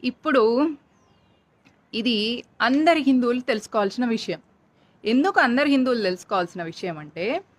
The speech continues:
హిందువులందరూ గాడిదల్లాగా పనిచేసుకుంటూ ధనబలాన్ని పెంచుకుంటున్నారు కానీ జనబలాన్ని పెంచుకోలేకపోతున్నారు. నీకు ధనబలం ఉండి జనబలం లేకపోతే నీ ధనాన్ని కాపాడేదెవరు?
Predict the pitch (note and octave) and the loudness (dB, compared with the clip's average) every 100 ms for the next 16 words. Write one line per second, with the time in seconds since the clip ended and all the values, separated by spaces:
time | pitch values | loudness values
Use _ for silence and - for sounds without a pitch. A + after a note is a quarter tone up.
0 | _ _ - D#4 F4 G4 D4 A#3 A#3 A#3+ | _ _ -4 -2 2 2 2 2 0 -2
1 | A#3+ A3 A3 C4 D4+ C#4 A#3+ G#3+ G3 F#3 | 0 2 2 2 2 2 2 0 -2 -4
2 | G3 F#3 F3+ E3 F#3+ C4 A3+ A#3 C4 D4 | -4 -6 -14 -12 -8 -6 -2 0 2 2
3 | D#4 D4 C#4 G#3+ G#3 - G3+ G3 F3 E3 | 0 0 0 -2 -4 -6 -6 -6 -6 -6
4 | D#3+ E3 A3+ A#3+ A3 A#3 C4+ C4+ A#3 G#3 | -8 -10 -6 -2 0 2 2 2 0 -4
5 | G#3 C4 A#3+ - B3 F#3 - - E3+ E3+ | -4 -2 -2 -2 -4 -4 -8 -20 -20 -20
6 | _ _ _ _ _ _ - B3 D#4 - | _ _ _ _ _ _ -6 -2 -2 -2
7 | D4 B3 G#3+ G#3 B3 D#4 C#4+ A3 E3+ D#3+ | -4 0 0 2 2 4 4 2 -2 -6
8 | F#3 C4 D4 _ _ D#3+ G3+ A3+ D4+ D#4 | -4 -4 -6 _ _ -4 0 2 0 2
9 | C4 G3+ - F3 - G#3 B3+ A3 A3 B3 | 0 -2 -4 -8 -6 -2 -2 -2 -2 0
10 | C4+ D4 C#4 C4+ C#4+ C#4 C4 B3+ B3+ B3+ | 0 0 0 0 0 0 2 0 0 -2
11 | C4+ | -6